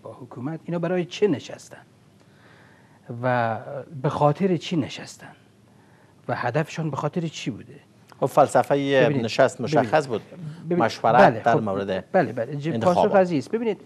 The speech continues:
Speaker 1: باید این را طور دیگه بحث کرد. ببینید، احزاب در افغانستان، پیشتر خدمت شما عرض کردم که شما یک برنامهٔ دیگه بگیریم تا ما در قسمت احزاب افغانستان و
Speaker 2: حتماً.
Speaker 1: اینکه چرا به تکوین نرسیدن یک بحث کاملاً جامعه شناسی بکنیم.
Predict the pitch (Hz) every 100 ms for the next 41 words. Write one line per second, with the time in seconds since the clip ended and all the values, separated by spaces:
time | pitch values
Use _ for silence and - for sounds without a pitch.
0 | - 190 202 208 196 185 196 190 165 214
1 | 175 123 - - 135 - 180 202 - -
2 | - - _ _ - - 151 143 214 196
3 | 180 147 - 143 139 180 165 - - -
4 | - 170 151 135 123 123 113 113 117 104
5 | 101 - 151 156 131 131 123 135 165 156
6 | 123 131 139 160 202 170 139 147 139 127
7 | 120 147 143 117 151 143 120 135 123 -
8 | 143 123 139 131 165 151 120 113 - -
9 | - _ 127 - 175 196 143 117 - 113
10 | 139 147 110 120 127 - 151 117 127 143
11 | 131 107 110 113 107 170 110 -